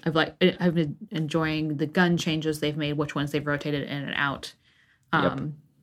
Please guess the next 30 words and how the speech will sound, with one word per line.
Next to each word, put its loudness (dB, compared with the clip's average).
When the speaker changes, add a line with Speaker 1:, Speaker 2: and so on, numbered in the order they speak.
Speaker 1:
and -2
what -2
changes -2
have 0
been 0
made, -4
and -6
trying -4
to -6
make -8
sh-, -18
sure -2
that -6
I -6
can, -8
uh, -2
keep -2
up -4
with -4
that -2
has -10
been -4
a 6
very, 2
uh, -2
nice -4
challenge. -8
Speaker 2:
You 4
also, 6
uh, 8